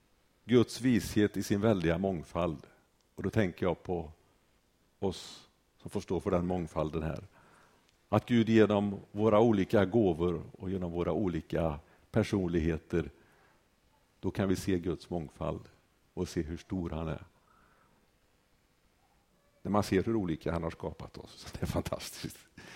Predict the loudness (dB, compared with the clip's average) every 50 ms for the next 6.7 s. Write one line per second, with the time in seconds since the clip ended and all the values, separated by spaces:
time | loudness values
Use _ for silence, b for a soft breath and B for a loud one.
0 | B B B B B B B B B -16 -16 -16 -16 -20 -20 -20 -20 -20 -20 _
1 | -2 -2 0 6 6 6 6 6 4 2 4 4 2 2 2 2 0 -2 -4 -2
2 | -2 -4 -2 -2 -2 0 0 -2 -2 -2 -4 -6 -4 -4 -4 -4 -4 -6 -8 -10
3 | -12 _ -8 -6 -6 -6 -6 -8 -10 -6 -4 -4 -4 -4 -6 -8 -12 -16 -16 -18
4 | _ _ _ _ _ _ _ _ _ _ -20 -14 -2 2 10 10 10 10 10 6
5 | 4 4 4 0 2 6 6 6 6 6 4 2 2 2 -2 2 2 2 2 4
6 | 2 4 4 4 4 4 4 4 2 4 2 2 0 -4